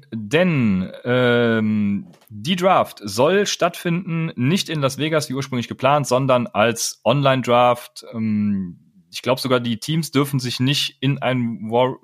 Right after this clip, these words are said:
War Room einschließen, sondern müssen per, ja, was auch immer Schalte dann,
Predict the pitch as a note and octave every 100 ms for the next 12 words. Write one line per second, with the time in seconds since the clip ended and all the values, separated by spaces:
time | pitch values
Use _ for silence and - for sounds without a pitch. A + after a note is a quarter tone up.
0 | C#2 G2+ A2 D3+ B2 A#2+ F3+ D3+ A#2 C#3+
1 | D3+ C#3+ C#3 C#3 B2+ B2 A#2 C3 - C3
2 | B2 A#2+ A#2+ A#2 A2+ - _ _ G#2 G2
3 | A#2 A2+ B2+ C3 - A#2+ A#2+ A#2 A2 G#2
4 | A2 G#2+ G#2+